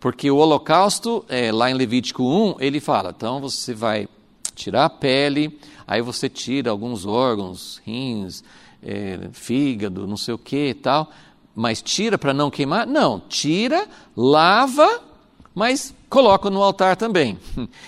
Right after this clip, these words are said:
Então tem algum significado ali que a gente não sabe, que o animal inteiro seria queimado,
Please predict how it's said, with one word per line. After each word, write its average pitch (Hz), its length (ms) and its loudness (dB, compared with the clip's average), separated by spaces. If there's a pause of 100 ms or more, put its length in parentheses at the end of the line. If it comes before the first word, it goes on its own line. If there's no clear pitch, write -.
(120)
Então 147 300 2
tem 208 160 4
algum 208 220 4
significado 214 760 4
ali 175 140 4
que 170 80 0
a 208 60 4
gente 190 180 0
não 254 120 -2
sabe, 160 280 2
que - 80 -4
o 147 80 6
animal 220 400 4
inteiro 262 460 4
seria 240 400 0 (280)
queimado, 208 640 4